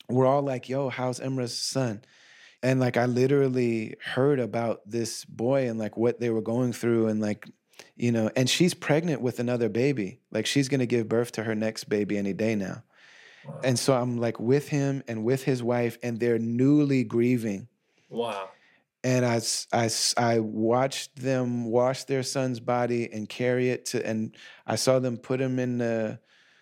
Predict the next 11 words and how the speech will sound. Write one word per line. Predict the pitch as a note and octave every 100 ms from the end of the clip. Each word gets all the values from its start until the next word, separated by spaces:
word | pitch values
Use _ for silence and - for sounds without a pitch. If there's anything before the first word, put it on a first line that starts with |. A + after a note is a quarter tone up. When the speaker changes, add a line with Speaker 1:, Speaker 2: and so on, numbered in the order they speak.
| _ _
Speaker 1:
you | - B2+
know, | A#2+ G#2+ G#2+ _ _ _ _ _ _ _ _ _ _ -
it's | D3 -
like, | D#3 C#3 C#3+
man, | C3+ C3 A#2+ A2 - _ - _ F#2 _ - _ _ _ _ _ _ C#3+
that's | A#2+ C#3 D3 C#3+ -
an | C3+
experience | B2 - C3 C#3 C3 G#2+ A#2
you |
don't | A#2+ A2+ F2+
get. | G#2+ B2 A2 -